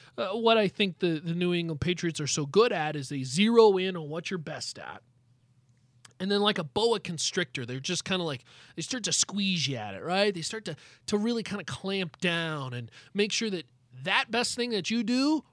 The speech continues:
remains bad and it doesn't get better as this, as the time goes on. And so they continue to do that, and they squeeze the air out of you, and before you know it, it's the fourth quarter, and,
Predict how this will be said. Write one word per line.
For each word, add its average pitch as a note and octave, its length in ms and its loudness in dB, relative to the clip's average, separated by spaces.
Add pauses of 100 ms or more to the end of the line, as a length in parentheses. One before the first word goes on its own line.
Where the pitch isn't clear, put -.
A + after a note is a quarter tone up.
remains G#3+ 840 0
bad G#3+ 480 2
and F3+ 160 -6
it F#3 100 -4
doesn't A#3 300 0
get D3 380 -8
better G#3 380 2
as F3+ 180 -4
this, E3 260 -12
as F3+ 200 -6
the F3 80 -12
time F3 300 -8
goes D#3+ 260 -6
on. F3+ 280 -6 (320)
And E3 180 -6
so F#3 460 4 (300)
they F3 100 0
continue B3 560 -4
to G3 100 -10
do B3 260 -6
that, G3+ 180 -6
and F#3+ 100 -18
they F#3+ 120 -8
squeeze B3 560 -6
the A3 180 -2
air A3 260 -2
out F3+ 220 0
of F3+ 80 0
you, E3+ 120 0
and F3 120 -2
before A#3 320 -2
you G#3+ 140 -2
know G#3+ 200 2
it, G3+ 60 0
it's F3+ 160 -6
the E3+ 80 -8
fourth G#3+ 380 2
quarter, A#3 560 2 (320)
and, F#3+ 500 -2